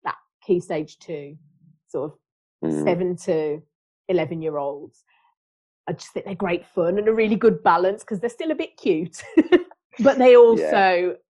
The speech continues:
Speaker 1: are so complex, and you can have some good, really good conversations with them, some good banter.
Speaker 2: Mm.
Speaker 1: I just think it's a really fascinating age group, and that there's probably not enough out there for them. So one idea that we've talked about that we'd like to offer in future is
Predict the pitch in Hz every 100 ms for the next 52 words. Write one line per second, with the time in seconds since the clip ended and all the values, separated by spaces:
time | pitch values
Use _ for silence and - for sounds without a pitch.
0 | _ 135 123 180 - 180 - 170 160 165
1 | - 175 151 151 - _ _ _ _ _
2 | 185 - 185 170 - 160 151 _ _ _
3 | _ _ 196 185 175 - - 170 156 -
4 | 165 143 - 151 151 160 160 139 151 151
5 | - 160 151 139 165 160 170 190 214 214
6 | 170 156 - _ _ _ 185 - - 226
7 | 247 - 214 196 180 170 - - 160 202
8 | 175 147 170 165 165 151 139 - 143 104
9 | 143 165 - 160 156 160 147 139 143 _
10 | 127 131 131 135 _ 156 156 165 - 151
11 | _ _ _ _ _ _ _ - 233 202
12 | 190 180 170 147 180 - 165 - 156 147
13 | 143 135 147 147 147 - 165 135 120 147
14 | 135 135 120 _ 139 131 139 _